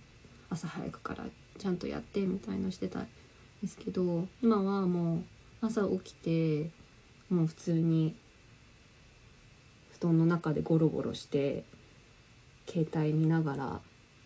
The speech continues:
ゆっくり目を覚めるみたいな。なんか本当はそういうのはやっちゃいけないとか、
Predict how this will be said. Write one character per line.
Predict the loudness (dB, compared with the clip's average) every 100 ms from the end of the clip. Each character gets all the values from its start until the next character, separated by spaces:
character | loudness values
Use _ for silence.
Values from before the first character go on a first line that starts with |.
| -20 -20 -20 -20 -20 -20 -20 -20 -4
ゆ | -2
っ | -2
く | 0
り | 0
目 | 2 0
を |
覚 | -2 -4
め | -2
る | -2
み | -4
た | -4 -6
い | -6
な。 | -10 0
な | 2
ん |
か | 4
本 | 6 8
当 | 8 4
は | 2
そ | 4 6
う |
い | 6
う | 6
の | 4 4
は | 2
や | 2
っ | 0
ち | -2 -2
ゃ |
い | -2
け | 0 2
な | 4 4 2
い | 0
と | -4
か、 | -4 -4 -4